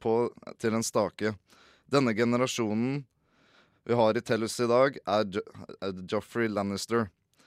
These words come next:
Vi er sykt opptatt av oss selv. Ehm, når turister drar opp, eh, drar opp delfiner fra strendene i Argentina for å ta selfies, og følgene blir at delfinen dør,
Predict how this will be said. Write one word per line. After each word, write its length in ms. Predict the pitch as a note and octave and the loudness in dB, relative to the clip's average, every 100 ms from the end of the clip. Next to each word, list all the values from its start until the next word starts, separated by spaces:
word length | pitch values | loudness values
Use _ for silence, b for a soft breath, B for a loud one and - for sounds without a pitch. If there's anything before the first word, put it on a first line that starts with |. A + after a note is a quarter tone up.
| b b | b b
Vi 100 | - | 0
er 80 | B2 | 0
sykt 380 | - C3+ C#3 A#2+ | 2 0 0 -4
opptatt 320 | G#2 G#2 G#2 | -4 -4 -2
av 160 | G#2+ A2 | -2 0
oss 100 | - | 0
selv. 220 | A2 F#2+ - _ _ _ _ _ _ _ - - b b b - | 0 -2 -12 _ _ _ _ _ _ _ -20 -20 b b b -2
Ehm, 760 | A2+ B2 B2 B2 A#2+ A#2 G#2+ - _ _ _ _ _ _ _ _ _ b b b b b b b b b b _ - | 4 6 6 6 4 2 0 -6 _ _ _ _ _ _ _ _ _ b b b b b b b b b b _ -4
når 180 | B2 C3 - | 0 0 0
turister 480 | C3 A#2 - D#3 | 0 0 0 0
drar 340 | C3+ B2 B2+ B2 - | 4 4 4 4 -2
opp, 280 | A2+ - - | -10 -10 0
eh, 300 | B2 B2 A#2+ | 4 6 4
drar 300 | A#2 C#3 A2 | 4 4 4
opp 100 | - | 0
delfiner 680 | C3+ A#2+ - A#2 A2 A#2+ D3 | -2 -2 -2 -2 0 0 0
fra 160 | B2+ B2 | 0 -2
strendene 500 | - A2 G#2 A#2+ B2 | 0 -2 0 0 0
i 60 | |
Argentina 580 | A#2 G#2+ A#2+ A#2 G2+ A#2+ | 0 0 -4 -2 -2 -4
for 200 | - A#2 | -2 -2
å 80 | A2+ | 0
ta 120 | B2 | -2
selfies, 600 | - A2 G2+ B2+ D3 - - | 0 -2 -2 -2 -4 -4 -6
og 120 | A2 | -4
følgene 380 | C#3+ G2+ G2+ A2+ | -2 -2 -2 -2
blir 200 | G2+ G2 | 0 0
at 80 | - | -4
delfinen 600 | - A#2 A#2 - G#2 A2+ | -6 -2 -2 -2 -2 0
dør, 280 | A2 C3 C#3+ | 0 0 -2